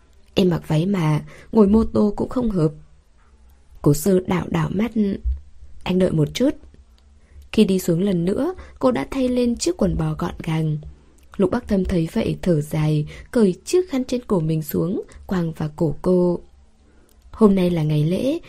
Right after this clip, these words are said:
em nên ăn mặc xinh đẹp chứ." Cố Sơ khoác tay anh, hất cằm, "Được đứng cùng anh,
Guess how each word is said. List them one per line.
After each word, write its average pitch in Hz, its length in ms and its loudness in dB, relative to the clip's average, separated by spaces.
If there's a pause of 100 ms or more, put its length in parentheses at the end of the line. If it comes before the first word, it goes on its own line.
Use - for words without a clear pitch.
(200)
em 233 300 0
nên 226 280 0
ăn 220 180 0
mặc 185 220 -2
xinh 208 260 0
đẹp 170 240 -2
chứ." 277 240 4 (1040)
Cố 160 120 6
Sơ 190 260 2
khoác - 280 -4
tay 190 160 -2
anh, 180 260 0 (200)
hất - 260 -6
cằm, 147 440 0 (840)
"Được 196 160 4
đứng 165 160 2
cùng 220 240 2
anh, 180 320 0